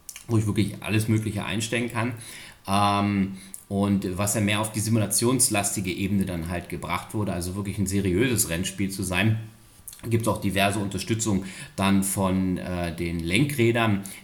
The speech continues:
die es auch für die dreihundertsechzig, äh, damals ja schon gab, aber es gab ja zu Anfang noch nicht die originalen,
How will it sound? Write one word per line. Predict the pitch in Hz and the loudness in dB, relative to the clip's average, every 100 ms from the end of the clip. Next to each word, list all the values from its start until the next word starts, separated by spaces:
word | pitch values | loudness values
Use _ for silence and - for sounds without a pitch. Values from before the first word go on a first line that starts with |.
| - | 2
die | |
es | 113 | 2
auch | - 165 | 4 4
für | 196 | 4
die | 160 | 0
dreihundertsechzig, | 127 127 135 - 220 - - | 0 2 2 0 -2 -2 -2
äh, | 104 101 | 0 0
damals | 90 95 98 95 | 0 0 0 -2
ja | 95 | -2
schon | 92 85 | -4 -4
gab, | 87 143 - | -2 -2 -2
aber | 113 117 | -2 0
es | 110 - | 0 -2
gab | 82 - 185 | -2 0 0
ja | 202 | -2
zu | 202 - - - | 0 -2 -4 -2
Anfang | 117 180 - 214 208 | 0 0 -2 -4 -4
noch | 170 - | -6 0
nicht | 160 170 - - | 0 0 -6 -6
die | 151 151 151 147 | -2 0 0 0
originalen, | 127 139 123 120 101 87 76 196 190 185 | -4 -2 -2 0 0 -2 -2 2 2 2